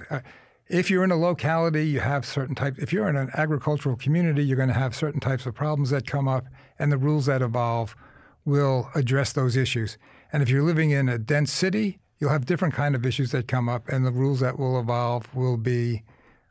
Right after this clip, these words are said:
relevant to your situation, and they may be very, very different. They're not uniform in that respect. On the other hand, rules that prevent murder or theft or assault, you need those everywhere,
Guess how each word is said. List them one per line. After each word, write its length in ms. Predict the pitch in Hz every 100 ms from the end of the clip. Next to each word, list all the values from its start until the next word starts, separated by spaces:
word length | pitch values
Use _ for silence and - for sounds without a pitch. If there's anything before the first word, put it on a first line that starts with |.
| -
relevant 440 | 147 147 135 139
to 80 | 147
your 120 | 143
situation, 720 | 131 139 - 143 147 143 147 - - -
and 160 | - 175
they 100 | 185
may 160 | 180 196
be 260 | 165 170
very, 300 | 131 165 190
very 240 | 139 156 160
different. 380 | 170 - 113 - _ _ _ _ _ _ _ -
They're 140 | 143
not 260 | 143 180 170
uniform 400 | 156 - 147 139
in 80 |
that 160 | 147 -
respect. 440 | - - 127 - - -
On 100 | 139
the 80 | 147
other 160 | 190
hand, 380 | 135 143 139 131 - - - _ -
rules 340 | 151 180 170
that 200 | 143 147
prevent 460 | - 143 127 135 131
murder 460 | 139 143 139 127 117
or 60 |
theft 420 | - 143 127 -
or 200 | 127 117
assault, 440 | 110 - 170 147 131 - - -
you 100 | 147
need 240 | 156 160
those 240 | 139 139 139
everywhere, 680 | 151 131 117 117 120 -